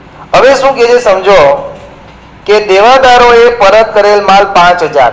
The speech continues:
દેવાદારોએ માલ પરત કરે. જો દેવાદારને માલ ઉધાર વેચો તો અહીંયા ઉધાર થઈ. દેવાદાર માલ પરત કરે તો દેવાદારને શું કરી દેવાનું? જમા. તો દેવાદાર ખાતે જમા કરો. કેટલા રૂપિયા? પાંચ હજાર.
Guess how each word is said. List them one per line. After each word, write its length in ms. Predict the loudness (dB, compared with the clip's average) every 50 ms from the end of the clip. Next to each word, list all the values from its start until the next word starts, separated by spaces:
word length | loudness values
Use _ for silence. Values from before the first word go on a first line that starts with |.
| -6 -14 -20 -20 -10 -6
દેવાદારોએ 760 | -4 -2 0 0 0 2 2 2 2 2 2 2 2 0
માલ 280 | 0 0 0 0 0 0
પરત 400 | 0 -2 0 0 0 -2 -2 -2
કરે. 260 | -2 0 0 -2 -6 -8 -16 -20 -10 -4
જો 340 | -2 0 0 0 -2 -2
દેવાદારને 580 | -2 0 0 2 2 2 2 0 0 0 0 -2
માલ 260 | 0 0 0 0 0
ઉધાર 400 | 0 -2 -2 0 0 0 0 0
વેચો 280 | -2 -2 -4 -2 -4 -2
તો 60 | -2
અહીંયા 180 | 0 0 0 0
ઉધાર 300 | 0 0 0 0 0 0
થઈ. 240 | 0 -2 -2 -2 -4 -12 -16 -20 -20 -20 -20 -20 -20 -20 -20 -20 -20 -20 -20 -20 -20 -20 -20 -20 -20 -20 -20 -20 -20 -20 -20 -20 -20 -14 -6
દેવાદાર 560 | -2 -2 0 2 0 2 2 2 2 2 0
માલ 220 | 0 0 0 0 0
પરત 380 | 0 0 0 0 0 0 0
કરે 180 | 0 0 0 2
તો 100 | 0 0
દેવાદારને 480 | 0 0 0 2 2 2 0 -2 -2 -6
શું 180 | -6 -6 -4
કરી 100 | -2 0
દેવાનું? 600 | 2 2 2 2 2 0 0 -2 -2 -6 -12 -10
જમા. 580 | -4 -2 -2 0 0 0 0 -2 -2 -6 -10 -16 -20 -20 -20 -20 -20 -20 -20 -12 -10
તો 80 | -8 -4
દેવાદાર 480 | -2 0 2 2 2 2 2 0 0
ખાતે 340 | -2 -2 -2 -2 0 -2 -4
જમા 340 | -2 -4 -4 -2 0 0 0
કરો. 240 | 0 0 -2 -2 -2
કેટલા 240 | -4 -4 -2 0
રૂપિયા? 420 | 0 0 0 0 0 0 0 -2 -6 -8 -16 -18 -20 -20 -20 -20 -20 -20 -20 -20 -20 -20 -20 -20 -20 -20 -20 -6
પાંચ 320 | -4 -2 0 0 -2 -2
હજાર. 500 | -6 -4 -2 0 0 0 0 -2 -6 -10